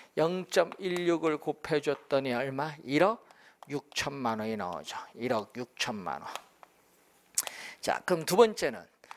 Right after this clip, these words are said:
융자 잔고죠. 육 년 뒤에 처분할 생활인데 육 년 뒤에 저당 잔금액 얼마냐? 미상환 저당 잔금액은 요거죠. 원리금 상환액 얼마? 일억 육천만 원. 자, 이 원리금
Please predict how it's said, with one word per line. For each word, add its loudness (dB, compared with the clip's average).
융자 4
잔고죠. -4
육 -4
년 0
뒤에 2
처분할 0
생활인데 -6
육 -4
년 -2
뒤에 2
저당 2
잔금액 -4
얼마냐? -2
미상환 -2
저당 2
잔금액은 -4
요거죠. 2
원리금 2
상환액 -4
얼마? -4
일억 2
육천만 -6
원. -10
자, 2
이 -2
원리금 2